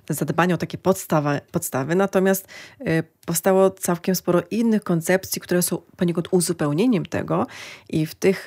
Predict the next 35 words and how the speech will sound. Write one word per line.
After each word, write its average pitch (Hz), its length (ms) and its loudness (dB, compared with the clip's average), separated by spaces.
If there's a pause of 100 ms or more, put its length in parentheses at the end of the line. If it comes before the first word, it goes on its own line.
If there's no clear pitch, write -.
(120)
koncepcjach 165 400 0
na 156 60 -2
przykład 151 220 -4
bardzo 160 540 2
mi 165 120 2
się 175 100 -4
spodobała 165 600 0
taka 156 220 -4
koncepcja 156 480 -2
ziaren 151 280 0
życia, 147 280 -2
Seeds 139 320 -2
Hardela, 143 460 -2 (380)
który 160 260 0
mówi, 170 520 2 (100)
e, 160 320 0
o 160 320 0
trochę 165 300 -2
też - 240 -6
innych, 285 480 2
e, 156 160 0
mm, 151 600 -2
podfilarach. 160 680 0 (100)
On 185 100 2
się 170 140 -4
tam 156 200 0
bardzo 160 360 0
skupia 170 400 -2
na 170 120 0
takich 170 320 -8
elementach, 165 480 0 (400)
e, - 140 -2
psychofizjologicznych 160 1120 0
jak 156 160 -4
sen, 151 400 0